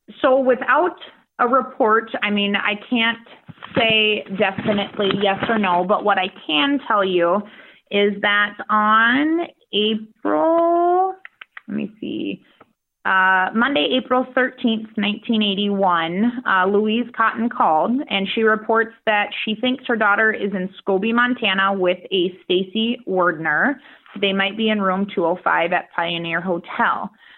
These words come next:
Um, law enforcement responded, and all that's documented is, is received word that the girl is not there.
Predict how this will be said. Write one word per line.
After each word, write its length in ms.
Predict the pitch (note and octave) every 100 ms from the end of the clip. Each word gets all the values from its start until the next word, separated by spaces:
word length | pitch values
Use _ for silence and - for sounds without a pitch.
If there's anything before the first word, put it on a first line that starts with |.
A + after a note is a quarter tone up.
| _
Um, 360 | - F3 E3+ E3+
law 200 | F#3 F#3+
enforcement 560 | G3+ G#3+ G3 G3 G3+ F#3+
responded, 880 | G3 - - F3 F3+ A#3+ D4+ F4 F#4 F#4+ _ _ _ _ _ -
and 200 | G3 F#3+
all 840 | F#3+ G3 G3+ G#3 A3+ A#3 B3+ C#4+ C4 _ _
that's 260 | G#3+ G#3 -
documented 960 | B3+ E4 E4 C4 A3 G3 G3+ G#3+ G3+ G3+
is, 220 | G3 F#3+
is 180 | F#3 F3+
received 540 | F#3+ F#3+ G#3+ A3 G#3+
word 560 | G#3 G3+ G3 F#3+ F#3+ _ -
that 160 | F3+
the 80 | F#3
girl 320 | F#3 E3+ F3
is 160 | F3 F3
not 300 | E3+ - -
there. 420 | E3 - -